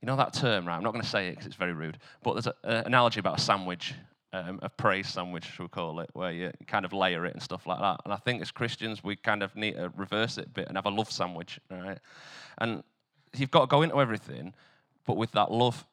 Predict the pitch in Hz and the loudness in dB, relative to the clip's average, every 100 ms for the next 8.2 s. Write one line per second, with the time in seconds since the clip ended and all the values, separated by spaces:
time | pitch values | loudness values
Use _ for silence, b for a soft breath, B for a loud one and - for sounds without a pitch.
0 | - 110 123 127 117 - 117 104 95 95 | -4 -4 -2 0 0 2 0 2 0 -2
1 | 107 95 85 - 104 - 98 92 95 85 | -4 -4 -6 -8 -8 -8 -8 -6 -6 -6
2 | 78 - _ _ 101 92 - _ - 113 | -12 -18 _ _ -10 -10 -12 _ -8 -2
3 | 123 101 92 85 95 - 98 101 - 85 | -2 -2 -6 -6 -6 -6 -6 -6 -6 -10
4 | 60 60 - B B B - 110 107 131 | -14 -16 -20 B B B -8 -6 0 2
5 | 127 117 120 104 104 120 - 110 110 92 | 2 0 0 2 0 -2 -2 -2 -2 -4
6 | - 85 - - 107 85 _ _ - 107 | -8 -14 -16 -14 -12 -12 _ _ -4 -2
7 | - - 110 107 98 101 95 92 92 90 | -2 2 2 4 2 2 2 -2 -2 -2
8 | 87 | -2